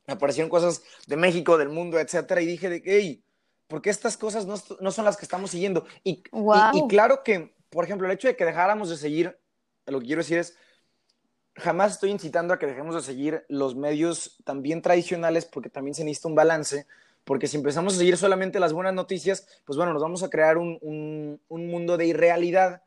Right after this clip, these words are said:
Speaker 1: y muy alejado de, de cómo son las cosas normalmente, ¿no? Pero también, eh, es importante, pues, cuidar lo que consumimos, y yo estaba, yo estaba, yo hice esa encuesta ahí en, en Instagram súper de rápido, y la neta es que me escribieron algunos amigos de, "Hey,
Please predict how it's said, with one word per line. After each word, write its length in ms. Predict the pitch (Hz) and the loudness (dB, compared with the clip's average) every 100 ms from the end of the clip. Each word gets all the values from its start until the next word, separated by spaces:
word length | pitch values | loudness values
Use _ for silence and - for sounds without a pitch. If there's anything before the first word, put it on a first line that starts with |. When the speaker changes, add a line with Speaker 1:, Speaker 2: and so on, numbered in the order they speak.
| _ _ _ | _ _ _
Speaker 1:
y 100 | 165 | -8
muy 200 | 151 175 | -2 2
alejado 480 | 202 170 - 165 180 | 4 2 0 0 2
de, 200 | 175 143 | 0 -4
de 180 | 139 135 | -6 -8
cómo 220 | 139 139 131 | -8 -10 -10
son 160 | 151 | -4
las 120 | 160 - | -4 -4
cosas 420 | 147 160 - _ | -6 -6 -6 _
normalmente, 580 | 139 139 156 175 220 180 | -12 -8 -6 -4 -6 -6
¿no? 160 | 151 175 | -8 -6
Pero 140 | 180 | -6
también, 400 | 165 151 180 202 _ _ _ - | -6 0 0 0 _ _ _ -4
eh, 300 | 156 151 151 | 0 0 -2
es 140 | 170 196 | -6 -8
importante, 460 | 202 180 160 180 | -8 -8 -6 -6
pues, 180 | - 175 | -6 -6
cuidar 300 | 151 147 170 | 0 2 2
lo 120 | 190 | 0
que 100 | - | -4
consumimos, 680 | 175 175 190 196 190 196 - | -10 -6 -4 -2 -4 -8 -14
y 100 | - | -8
yo 100 | 147 | -2
estaba, 360 | 196 - 220 214 196 - | -2 4 2 2 -6 -6
yo 140 | 160 | -6
estaba, 500 | 175 190 185 196 180 143 117 _ _ _ _ _ _ | -4 -2 2 2 0 -6 -12 _ _ _ _ _ _
yo 100 | 139 | -6
hice 140 | 165 175 | -4 -4
esa 100 | 180 | -6
encuesta 360 | 160 160 165 | -4 -2 0
ahí 160 | 156 156 | -2 -2
en, 200 | 160 139 _ _ - | -8 -14 _ _ -14
en 120 | 139 | -10
Instagram 580 | 156 165 156 156 143 117 | -8 -2 -2 -2 -8 -12
súper 320 | - 131 131 | -12 -6 -4
de 80 | 135 | 2
rápido, 480 | 147 - 147 170 - - _ _ | 2 0 -4 -4 -10 -20 _ _
y 80 | 151 | 0
la 100 | 147 | 0
neta 200 | 156 190 | 0 -4
es 40 | |
que 80 | - | -4
me 60 | 156 | -6
escribieron 300 | - 151 170 | -2 0 0
algunos 300 | 151 165 165 | 0 -2 -6
amigos 280 | 147 160 156 | -6 -4 2
de, 240 | 151 165 | 4 6
"Hey, 320 | 185 151 120 | 4 2 -8